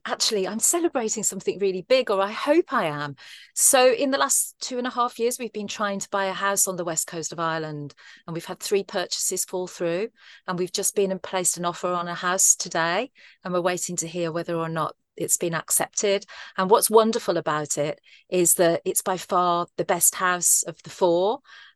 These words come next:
and it almost seemed like this journey was coming to this point, and it was worth waiting and going through all the pain,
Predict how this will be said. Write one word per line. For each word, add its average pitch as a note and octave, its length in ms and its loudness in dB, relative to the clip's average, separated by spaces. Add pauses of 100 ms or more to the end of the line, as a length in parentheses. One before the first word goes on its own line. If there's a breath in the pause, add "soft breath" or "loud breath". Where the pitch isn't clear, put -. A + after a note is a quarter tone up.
and F3 520 0
it F#3+ 160 -2
almost F#3 360 2
seemed F3 260 0
like F3 180 -2
this - 160 -4
journey F3+ 300 -2
was F3+ 160 -8
coming F3+ 280 -2
to F#3+ 120 -4
this F3+ 160 -2
point, A#3 480 2
and G3 100 0
it F3 120 -4
was E3+ 180 0
worth F3+ 220 2
waiting F#3+ 480 2
and F3+ 100 -2
going F3 220 -2
through F#3+ 180 -2
all A#3+ 160 6
the A3+ 80 -2
pain, F3+ 540 -2